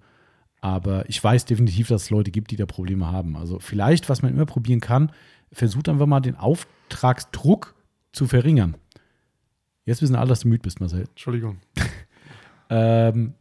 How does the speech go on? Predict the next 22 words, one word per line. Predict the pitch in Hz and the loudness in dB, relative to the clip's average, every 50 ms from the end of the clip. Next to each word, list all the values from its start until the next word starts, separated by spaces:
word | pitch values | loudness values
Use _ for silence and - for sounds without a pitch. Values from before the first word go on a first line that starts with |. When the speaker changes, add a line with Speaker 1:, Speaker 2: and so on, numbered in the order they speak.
| _ - | _ -8
Speaker 1:
den | - 104 | -2 0
Auftragsdruck | 110 165 - - 180 147 - - 170 - | 0 0 2 2 0 0 2 -2 -4 -2
zu | - 151 | -2 0
verringern. | 131 135 120 131 160 147 110 90 | 2 2 2 2 2 2 2 0
Also | 92 107 107 104 | 0 0 2 4
nicht | 131 170 175 - 139 | 4 4 4 2 0
richtig | 156 165 - 175 139 - | 0 0 2 0 0 2
wie | 147 | 2
ein | 135 | 2
Berserker | 120 117 104 120 135 165 - 151 | 2 2 2 2 0 0 0 -2
auf | 131 - | -4 -4
die | - 117 | -4 -4
Reifenflanke | - 113 156 170 175 - - 165 156 151 | -2 -2 -2 -2 -4 -4 -2 -2 -2 -2
drücken, | 135 - - 151 147 | -2 -4 -4 -2 0
sondern | 135 123 113 117 | 2 2 0 0
wirklich | 143 - 147 - | -2 -6 -6 -4
mal | 151 139 | -2 -2
so | 127 123 | -2 -2
soft | 113 - - - 185 190 - - - | -4 -6 -4 -6 -6 -6 -6 -8 -6
drüber | - 156 165 170 | -4 -2 -2 0
Speaker 2:
Mhm. | 156 - | 0 2
Speaker 1:
gehen. | 156 151 156 156 | 2 2 2 2